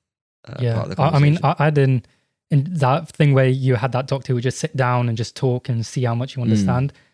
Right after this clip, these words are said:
Speaker 2: I had a consultant, so I was on a placement for three weeks on care of the elderly. So it was a stroke ward,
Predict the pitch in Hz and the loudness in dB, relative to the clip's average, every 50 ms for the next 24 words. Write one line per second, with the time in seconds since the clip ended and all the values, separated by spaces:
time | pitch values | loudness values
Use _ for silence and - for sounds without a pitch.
0 | _ _ _ _ _ _ _ _ _ - - _ - _ _ _ _ _ _ _ | _ _ _ _ _ _ _ _ _ -20 -20 _ -20 _ _ _ _ _ _ _
1 | _ _ _ _ _ _ _ - 127 147 147 143 - 147 131 - - 135 127 - | _ _ _ _ _ _ _ 0 0 2 2 2 2 2 2 2 2 2 2 2
2 | - 127 117 131 151 - - - 117 120 117 131 123 120 - - 123 - - 139 | 0 0 -2 -2 -4 -4 -2 0 0 2 2 2 2 2 2 0 -2 0 -2 -6
3 | 131 127 - - - 131 120 117 123 120 123 143 - - 120 117 113 107 - - | -6 -8 -8 -2 0 0 2 4 2 0 0 -2 -2 -2 0 0 0 -2 -4 -8
4 | _ _ - - 135 123 117 117 117 117 110 113 110 113 110 - 143 123 120 127 | _ _ -2 0 0 2 4 2 2 2 2 2 0 0 2 4 4 4 4 2
5 | 123 - - - 131 139 - - 127 113 110 107 | 0 0 2 2 0 0 0 -2 -2 -2 -2 -6